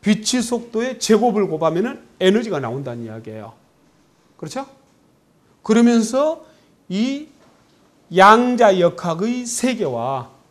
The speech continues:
상대성 원리에 의한 광속의 세계가 만나는 거죠.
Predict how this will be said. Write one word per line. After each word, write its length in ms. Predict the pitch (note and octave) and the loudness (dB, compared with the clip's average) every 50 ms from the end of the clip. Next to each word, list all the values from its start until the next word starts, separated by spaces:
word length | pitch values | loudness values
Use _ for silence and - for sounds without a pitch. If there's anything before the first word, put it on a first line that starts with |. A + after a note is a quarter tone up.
| _ _ _ _ _ _ _ _ _ _ _ _ _ _ _ _ _ _ _ _ _ _ _ _ _ _ _ _ _ _ _ _ _ _ _ _ _ _ _ | _ _ _ _ _ _ _ _ _ _ _ _ _ _ _ _ _ _ _ _ _ _ _ _ _ _ _ _ _ _ _ _ _ _ _ _ _ _ _
상대성 760 | - - - - - B3 B3+ B3 C#4 C4+ B3 - A#3+ G3+ F3+ | -20 -16 -14 -10 -6 -6 -2 0 2 2 2 2 2 2 2
원리에 320 | E3 E3 E3 E3 D#3 D3+ D3 | 2 0 0 0 -2 -2 -2
의한 380 | C#3+ C#3 D3+ G3 A3+ A#3 A3+ | -2 -2 -2 -4 -4 -4 -8
광속의 720 | - - D#3+ E3 F3+ G3+ A3+ A#3 A3+ A3+ - G#3 F#3 F3+ D#3+ | -8 -4 2 2 4 4 4 2 0 0 -2 -4 -6 -6 -6
세계가 640 | - F3 E3+ E3 D#3 D3 E3 G3 A#3 C4 C#4 C#4 - _ _ _ _ _ _ _ _ _ _ _ _ _ _ | -6 -8 -6 -6 -8 -4 -4 -4 -4 -4 -8 -12 -20 _ _ _ _ _ _ _ _ _ _ _ _ _ _
만나는 480 | C#3 C#3 C#3+ D3 D3 D3 C#3 C3+ B2+ | -6 -4 -2 -2 -2 -2 -2 -4 -6
거죠. 360 | B2 A#2+ A#2 - - B2 B2 | -8 -10 -12 -12 -14 -16 -16